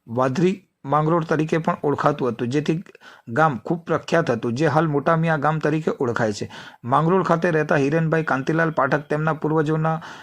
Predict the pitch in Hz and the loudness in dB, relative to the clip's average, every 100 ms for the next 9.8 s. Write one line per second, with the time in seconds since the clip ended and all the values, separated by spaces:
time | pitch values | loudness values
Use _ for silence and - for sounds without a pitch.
0 | - 120 135 165 175 165 156 156 147 156 | -14 -2 2 2 2 2 2 0 0 0
1 | 135 - 143 165 165 143 160 156 165 151 | 0 0 0 0 0 0 0 0 0 -2
2 | 143 160 160 160 127 151 160 160 - 156 | -2 0 0 0 0 0 0 0 -2 -4
3 | 156 135 - 170 160 139 147 139 117 101 | -2 -2 -2 -2 0 0 0 -2 -2 -2
4 | - 131 139 143 - 156 156 151 147 156 | -4 -4 -2 -2 -2 0 2 2 2 -2
5 | 165 - - - 143 131 139 170 160 156 | -6 -14 -20 -10 -6 0 2 4 2 0
6 | 131 135 - 147 185 147 - 170 165 160 | -2 -4 -2 -2 0 0 2 0 2 0
7 | 170 160 170 147 156 135 147 170 151 156 | -2 -2 -4 -2 -2 0 0 0 0 0
8 | 170 135 139 131 - - - - - - | 0 0 0 0 -2 -6 -18 -20 -18 -4
9 | 143 165 165 143 135 170 165 151 | -2 -2 -4 -6 -2 0 2 0